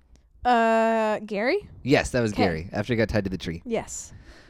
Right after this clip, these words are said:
Speaker 1: The quadrangle.
Speaker 2: Yes. Uh, okay. There are two possible answers to this. If you give me two, you get two points. The
Speaker 1: Okay.
Speaker 2: gym.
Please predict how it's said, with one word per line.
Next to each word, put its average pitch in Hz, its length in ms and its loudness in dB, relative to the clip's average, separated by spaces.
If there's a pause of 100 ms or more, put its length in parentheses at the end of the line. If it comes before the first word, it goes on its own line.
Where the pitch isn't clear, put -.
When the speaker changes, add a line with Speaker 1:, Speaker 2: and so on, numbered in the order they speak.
(160)
Speaker 1:
The 226 80 -6
quadrangle. 208 760 -4 (180)
Speaker 2:
Yes. - 760 -2 (1200)
Uh, 98 440 4
okay. 101 300 0 (1200)
There 120 440 2
are 120 60 0
two - 180 -8
possible 98 320 -2
answers 85 280 -10
to 85 80 -14
this. - 340 -18 (880)
If 95 80 -10
you 101 80 -2
give 117 120 2
me 127 100 -2
two, 143 320 0 (300)
you 101 80 -8
get 113 220 0
two 143 100 -6
points. - 340 -8 (720)
The 104 100 -2
Speaker 1:
Okay. 98 60 -4
Speaker 2:
gym. 87 300 -2